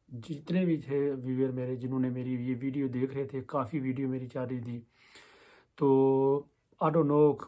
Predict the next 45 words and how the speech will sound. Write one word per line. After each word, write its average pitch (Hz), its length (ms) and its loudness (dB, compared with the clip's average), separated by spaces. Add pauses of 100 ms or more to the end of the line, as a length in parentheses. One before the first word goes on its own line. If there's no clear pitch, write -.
(100)
कुछ - 320 -6
हैपन 143 280 2
हो 135 160 2
गया 131 240 2
है, 127 80 -2
कुछ 117 180 -14
शायद 131 300 -2
मेरे 135 240 2
से 147 120 -4
गलती 143 300 -6
हो 131 140 0
गई 127 180 -4
है 127 280 -2
या 123 100 -6
किसी 151 300 -8
ने 147 100 -2
कुछ 135 180 -10
कर 151 200 0
दिया, 131 340 -6
I - 20 -4
don't 131 160 -2
know 127 140 -4 (260)
क्या 139 140 2
हुआ 117 220 -2
है, 113 80 -12
क्योंकि 131 200 -10
मैं 131 200 0
इतना 135 440 -4 (520)
ज़्यादा 139 260 2
YouTube 135 460 -2
का, 147 80 -2
के 139 220 -4
बारे 123 300 0
में 135 100 -2
इतना 127 180 -4
जानता 113 380 -4
नहीं 123 120 -2
हूँ 117 100 -4
कि 127 100 -6
मैं 123 140 -2
वीडियो 127 300 0
बनाता 131 340 0
हूँ 135 240 -2
तो 135 140 -6
बस 120 300 -6